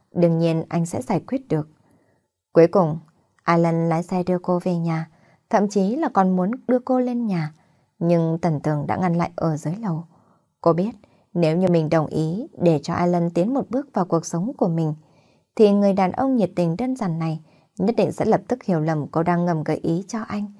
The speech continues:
mà cô thật sự không muốn phát triển sâu hơn với anh. Lên cầu thang, lối đi mờ mịt yên tĩnh đến đáng sợ. Hôm nay cô thật sự có một chút không thoải mái,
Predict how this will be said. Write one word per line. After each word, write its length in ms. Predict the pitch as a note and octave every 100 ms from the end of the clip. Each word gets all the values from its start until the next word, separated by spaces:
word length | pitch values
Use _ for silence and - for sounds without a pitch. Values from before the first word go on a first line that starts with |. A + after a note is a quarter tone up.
| _ _ _
mà 160 | E3 D3+
cô 180 | D3+ E3+
thật 140 | E3+ D3+
sự 180 | E3 -
không 200 | F3 E3
muốn 160 | D#3+ F#3
phát 160 | C#4 -
triển 240 | G3+ D#3 C#3
sâu 140 | E3+ E3
hơn 220 | E3+ E3+
với 240 | E3 D#3+
anh. 220 | - G3 G3 _ _ _ _ _ _ _ _ _ -
Lên 360 | E3+ E3+ E3+ E3
cầu 160 | D3+ C#3
thang, 200 | E3+ F3+ - _ _
lối 240 | E3+ E3+ E3+
đi 160 | F#3+
mờ 160 | F3+ E3
mịt 200 | D#3+ D#3
yên 200 | - F3
tĩnh 220 | E3+ G3+
đến 200 | G3+ F3+
đáng 220 | G#3 F3+ D4+
sợ. 220 | B3 E3+ - _ _ _ _
Hôm 240 | - G#3+
nay 140 | G#3+ G#3+
cô 180 | A3
thật 180 | G#3+ G#3+
sự 220 | G#3 G3+ -
có 140 | G#3
một 160 | D4+ G#3+
chút 120 | - -
không 220 | C4+ C4
thoải 160 | A#3 E3
mái, 380 | D#3+ E3 A#3